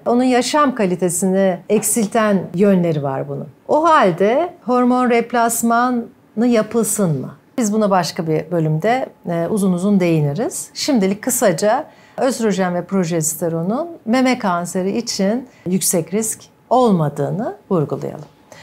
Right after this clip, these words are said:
Ve geçelim. Meme kanseri için hafifçe artmış risk denebilecek bir diğer özellik de meme yoğunluğu. Memenizin yoğun olduğunu daha çok mamografi raporunuzdan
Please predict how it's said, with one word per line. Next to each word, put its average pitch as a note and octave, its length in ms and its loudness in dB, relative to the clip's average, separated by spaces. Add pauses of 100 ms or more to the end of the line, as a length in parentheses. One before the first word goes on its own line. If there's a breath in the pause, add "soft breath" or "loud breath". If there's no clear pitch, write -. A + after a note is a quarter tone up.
(160 loud breath)
Ve E4+ 80 4
geçelim. A#3 440 2 (280)
Meme B3 320 2
kanseri G#3 580 0
için A#3+ 560 -4
hafifçe A3+ 640 -4
artmış G3 640 -2
risk F3 320 -4
denebilecek D#3+ 640 -2
bir F#3 80 -8
diğer F3+ 180 0
özellik F3+ 720 -4
de B3 100 0
meme E3 300 0
yoğunluğu. C#3+ 560 -4 (220)
Memenizin A3 1300 0
yoğun G#3+ 380 2
olduğunu E3 920 -2
daha F#3+ 160 -2
çok A3 200 -6
mamografi F3+ 540 -4
raporunuzdan E3 840 -4